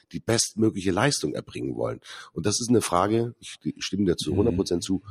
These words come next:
Speaker 1: das ist eine Frage von Kultur, ja, und auch von Werten, die man letztendlich gemeinsam lebt.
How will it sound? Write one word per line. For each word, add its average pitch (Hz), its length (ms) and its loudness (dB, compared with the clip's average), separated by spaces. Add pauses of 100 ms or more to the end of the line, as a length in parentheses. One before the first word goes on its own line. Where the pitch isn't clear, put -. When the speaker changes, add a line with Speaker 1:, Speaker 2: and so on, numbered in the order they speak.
(100)
Speaker 1:
das - 160 -6
ist 67 120 -6
eine 76 100 -4
Frage 64 300 -6
von 64 260 -6 (120)
Kultur, 73 580 -4 (360)
ja, 65 200 -8 (100)
und - 260 -10
auch - 160 -6
von 65 220 -4
Werten, 76 320 0
die 64 100 -8
man 62 140 -4
letztendlich 60 440 -8
gemeinsam 60 460 -6
lebt. - 240 -10